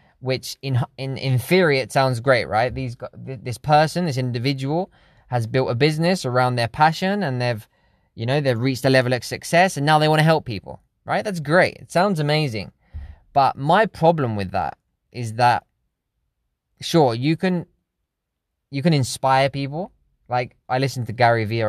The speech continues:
Gary Vee a lot, right? He, he shares a lot of good content online for free. Um, and I get ideas, you know?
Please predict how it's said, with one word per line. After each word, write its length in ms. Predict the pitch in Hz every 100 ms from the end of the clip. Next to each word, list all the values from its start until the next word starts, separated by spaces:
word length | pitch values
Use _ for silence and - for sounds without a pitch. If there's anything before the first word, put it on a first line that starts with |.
| - _ - 113
Gary 300 | 120 117 104
Vee 200 | 107 110
a 80 |
lot, 260 | 101 98 -
right? 220 | 98 127 _ _ _ _ _
He, 480 | 135 143 151 151 147
he 280 | 135 143 147
shares 340 | - 139 123
a 60 | 127
lot 220 | 131 123
of 80 | 117
good 180 | 123 -
content 420 | 127 117 110 95
online 460 | 104 104 104 143 - _
for 100 | 101
free. 480 | - 127 110 117 - _ _ _ _ _ -
Um, 500 | 120 120 117 117 107 _ _ _
and 120 | 131 143
I 100 | 143
get 220 | 143 127
ideas, 680 | 147 131 180 151 92 -
you 60 | 110
know? 240 | 107 170